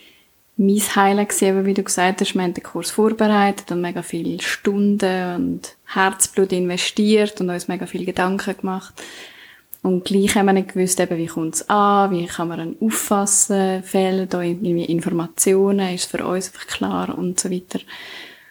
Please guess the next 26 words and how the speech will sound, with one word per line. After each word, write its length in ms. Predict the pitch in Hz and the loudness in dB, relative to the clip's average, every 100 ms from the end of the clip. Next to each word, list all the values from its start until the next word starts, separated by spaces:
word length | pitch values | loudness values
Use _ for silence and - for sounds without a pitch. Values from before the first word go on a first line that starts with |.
| _ _ | _ _
Und 200 | 196 180 | -2 2
dann 140 | 185 185 | 2 4
einfach 220 | 180 185 | 2 2
zu 160 | - | 0
merken, 420 | 190 175 185 - 185 | 4 4 4 0 0
hey, 400 | 185 175 180 - | 2 2 2 -2
eben 320 | 180 180 180 | -4 -4 -4
Teilnehmer, 720 | 180 175 180 185 180 175 175 - _ | -2 -2 -2 -2 -2 -2 -4 -6 _
die 140 | - - | -12 -4
Teilnehmenden 560 | 175 170 180 180 180 | -2 0 0 0 -2
haben 240 | 185 175 180 - - | 0 -2 -4 -8 -2
so 240 | - 196 | 0 0
viel 400 | 190 190 185 185 | 2 0 2 -2
Erkenntnis 760 | - 190 - 202 190 - 185 - | -2 -8 -2 0 2 2 0 0
schon 120 | 180 | 2
während 380 | 180 180 196 196 | 2 4 2 0
dem 120 | 190 | -4
Kurs 540 | - - 196 220 - | -4 -2 0 0 -2
gehabt 480 | - 196 180 185 190 | -4 -2 0 2 0
und 220 | 180 175 | 0 -2
sind 400 | - - 180 180 | -4 -6 -6 -2
dort 220 | 190 190 - | 0 0 0
schon 140 | 196 | -2
im 120 | 185 | -2
Prozess 600 | 185 180 - 180 185 - | -4 -8 -4 -2 -2 -2
hineingekommen. 580 | 202 190 190 - 180 185 | -2 -2 -4 -6 -4 -6